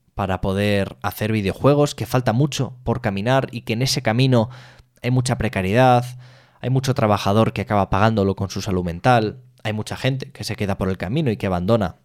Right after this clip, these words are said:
esta profesión, pero está bien que uno de los mayores ejemplos de éxito del videojuego español decida ponerse frente al espejo y decida enseñarlo a los demás, porque este podría también haber sido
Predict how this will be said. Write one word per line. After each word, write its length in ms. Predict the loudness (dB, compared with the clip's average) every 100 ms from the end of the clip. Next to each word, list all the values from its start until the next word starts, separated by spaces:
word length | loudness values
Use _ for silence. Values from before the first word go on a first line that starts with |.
| _
esta 640 | -10 -6 -4 -4 -4 -6
profesión, 600 | -8 -10 -4 2 2 0 -6 -14 -20 -20 _ _ _ _
pero 180 | -2 0
está 300 | -2 0 2
bien 480 | 2 2 0 -6 -14 _
que 200 | -6 0
uno 320 | 0 0 0
de 80 | 0
los 180 | -2 -4
mayores 520 | -2 2 2 2 -2
ejemplos 520 | -2 0 0 0 -2
de 120 | 0 0
éxito 380 | 0 -4 -6
del 120 | -6 -6
videojuego 600 | -2 0 0 2 2 2
español 640 | -2 -4 -2 -2 -4 -8 -16 _ _ _ _ _
decida 760 | -8 -6 0 2 4 2 -2 _ _
ponerse 380 | -4 -2 0 0
frente 300 | -2 -2 0
al 80 | 0
espejo 520 | 0 -2 -4 -6 -18 _ _ _ -8
y 100 | -2
decida 340 | 0 0 2 2
enseñarlo 520 | 2 2 2 4 2
a 40 |
los 180 | 2 0
demás, 280 | -2 -4 -6
porque 240 | -6 -4
este 180 | -4 -2
podría 340 | 0 0 0
también 300 | 0 -2 -2
haber 180 | 0 0
sido 380 | -2 0 2 2